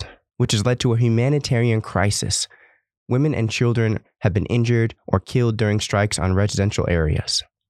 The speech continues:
It's been devastating to witness, even from a distance. And to those who have connections in Ukraine, I am truly sorry. Your pain and your suffering did not have to happen,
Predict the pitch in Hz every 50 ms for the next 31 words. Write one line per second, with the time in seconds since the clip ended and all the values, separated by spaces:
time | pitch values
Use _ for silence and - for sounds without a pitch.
0 | _ _ _ _ _ _ _ _ _ _ _ _ _ 127 127 - - - 165 170
1 | 135 - - 104 110 113 123 117 - - 107 107 113 110 107 110 123 - - 107
2 | 92 90 92 - 60 73 - - - - - 123 147 147 185 190 185 156 - -
3 | - - - - - - _ _ - 120 117 113 95 104 87 - - - - -
4 | - - - - - _ _ _ _ _ _ _ _ _ _ _ _ _ _ _
5 | _ _ _ _ - 117 110 113 101 120 131 139 143 135 - 139 117 - - 117
6 | 104 107 123 - - 139 127 113 110 120 117 107 - - 113 104 98 98 101 98
7 | 101 - _ _ _ _ _ _ _ _ _ _ _ _ _ _ _ _ _ _
8 | _ 98 101 110 113 120 113 82 101 101 - - 113 110 98 104 98 - - 92
9 | 85 80 85 87 95 - - _ _ _ _ _ _ _ _ _ _ _ _ _
10 | _ - 110 - - - 143 147 147 143 139 135 131 - - - - - - -
11 | _ _ - 110 104 101 92 - - 123 110 - - 110 104 101 101 104 104 -
12 | _ _ _ _ - 98 92 98 101 101 98 - 117 98 90 - 95 90 98 80
13 | 76 - 73 71 67 - -